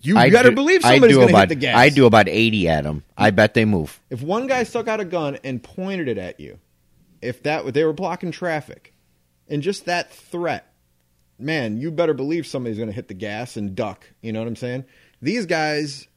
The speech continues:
Speaker 1: uh, and I'm not saying it's right or anything, they're in a bird sanctuary, and they're not, as of yet, pointing their guns at anybody because there's nobody to point their guns at. I mean, they're
Speaker 2: The birds.
Speaker 1: <laughs> They, they'll eventually come out,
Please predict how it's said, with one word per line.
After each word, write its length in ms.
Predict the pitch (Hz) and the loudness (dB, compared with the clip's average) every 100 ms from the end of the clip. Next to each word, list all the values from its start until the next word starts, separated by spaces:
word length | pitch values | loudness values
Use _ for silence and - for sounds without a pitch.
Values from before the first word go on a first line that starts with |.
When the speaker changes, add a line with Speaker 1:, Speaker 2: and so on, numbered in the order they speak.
| _ | _
Speaker 1:
uh, 280 | 117 123 117 - - | -12 -10 -10 -14 -18
and 160 | 120 113 | -16 -10
I'm 120 | 123 | -8
not 160 | 135 - | -6 -6
saying 180 | 151 | -6
it's 160 | 127 107 | -6 -6
right 240 | 117 214 | -6 -4
or 60 | 180 | -4
anything, 420 | 101 98 110 120 | -6 -8 -10 -8
they're 160 | 123 147 | -6 -6
in 100 | 143 | -6
a 100 | 113 | -8
bird 500 | 95 - - 175 165 | -10 -16 -8 -6 -4
sanctuary, 640 | 143 120 - 110 117 120 | -6 -6 -8 -8 -6 -4
and 100 | 104 | -6
they're 100 | 117 127 | -6 -6
not, 220 | 147 - _ _ _ _ - - | -8 -12 _ _ _ _ -20 -14
as 240 | 139 135 | -8 -2
of 140 | 127 107 | 0 2
yet, 360 | 131 110 104 - _ _ _ - | 2 0 -2 -12 _ _ _ -8
pointing 280 | 165 165 | -4 -2
their 120 | 135 113 | -4 -4
guns 300 | 139 226 165 | -4 -2 -2
at 60 | 123 | -2
anybody 320 | 120 127 151 | -2 -4 -6
because 240 | 147 165 | -6 -10
there's 120 | 156 | -8
nobody 180 | 170 160 | -8 -8
to 60 | 147 | -8
point 140 | 156 | -8
their 80 | 117 | -6
guns 240 | 165 156 | -8 -8
at. 160 | 90 - _ 123 | -12 -16 _ -10
I 60 | |
mean, 180 | 120 113 | -8 -6
they're 180 | 117 120 | -6 -4
Speaker 2:
The 120 | 95 | -4
birds. 500 | 78 82 85 90 - _ - _ - - | 0 0 -2 -6 -20 _ -20 _ -20 -8
Speaker 1:
<laughs> 300 | - - - - - - - - - 135 | -6 -4 -6 -6 -12 -12 -20 -20 -12 -4
They, 180 | 190 | -2
they'll 240 | 139 165 190 | 0 0 0
eventually 420 | 156 185 - 156 | -2 -4 -4 -6
come 200 | 135 143 | -6 -8
out, 200 | 117 90 | -6 -10